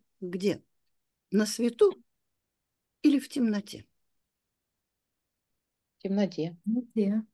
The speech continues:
Speaker 1: Аплодисменты. Давняя история. Приходит мама: "У меня проблемы.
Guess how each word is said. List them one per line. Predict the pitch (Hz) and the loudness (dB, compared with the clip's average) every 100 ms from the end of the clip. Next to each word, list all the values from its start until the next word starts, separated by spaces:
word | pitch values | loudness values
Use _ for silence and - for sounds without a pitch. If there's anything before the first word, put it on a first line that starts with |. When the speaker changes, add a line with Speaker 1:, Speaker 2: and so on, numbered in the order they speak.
| - | -6
Speaker 1:
Аплодисменты. | 269 - - - - 226 226 233 _ _ _ _ _ _ _ _ _ _ _ _ _ _ _ _ _ _ _ _ _ _ _ _ - | -6 -4 -6 -2 -2 -2 -6 -12 _ _ _ _ _ _ _ _ _ _ _ _ _ _ _ _ _ _ _ _ _ _ _ _ -2
Давняя | 214 151 175 | 0 2 0
история. | 202 - 247 240 | -2 0 2 2
Приходит | 233 220 - 196 214 | 0 -4 -4 -4 0
мама: | 262 247 240 - - - _ _ - | 2 4 0 -6 -20 -20 _ _ 6
"У | |
меня | 247 254 | 8 8
проблемы. | 240 233 208 233 208 | 4 0 4 4 2